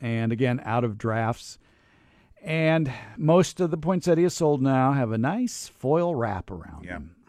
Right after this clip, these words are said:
Speaker 1: Now, if you wanna water the plant, take it to the sink, take the foil wrap off, water the plant, and you should water 'em probably once or twice a week. And
Speaker 2: Don't, and don't water 'em every day.
Speaker 1: No, don't water 'em every day,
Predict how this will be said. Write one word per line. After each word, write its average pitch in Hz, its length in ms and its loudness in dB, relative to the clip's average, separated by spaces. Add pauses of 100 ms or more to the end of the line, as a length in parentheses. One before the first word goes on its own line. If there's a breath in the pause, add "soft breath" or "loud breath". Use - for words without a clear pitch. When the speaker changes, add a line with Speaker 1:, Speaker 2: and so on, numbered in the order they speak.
(220 soft breath)
Speaker 1:
Now, 104 320 -8
if 101 120 -8
you 117 60 0
wanna 147 200 4
water 165 320 6
the 190 140 0
plant, 185 400 -4
take 127 200 -4
it 160 100 -6
to 170 80 -6
the 170 100 -4
sink, 135 480 -2
take 127 260 -2
the 151 80 -12
foil 147 320 2
wrap 156 320 -2
off, 113 320 0 (320 soft breath)
water 147 420 2
the 160 120 0
plant, 127 240 -2
and 277 120 2
you 156 120 4
should 113 260 -2
water 101 380 -4
'em 101 160 -12 (600 soft breath)
probably 85 360 -10 (240)
once 101 200 -8
or 101 60 -10
twice 107 260 -4
a 104 60 -6
week. 85 320 -10 (580 soft breath)
And 123 220 -2
Speaker 2:
Don't, 117 220 2
and 98 100 -4
don't 127 160 4
water 131 240 6
'em 113 140 2
every 101 280 0
day. 87 460 2
Speaker 1:
No, 123 240 2
don't 143 180 4
water 214 200 6
'em 190 100 2
every 170 240 2
day, 127 380 2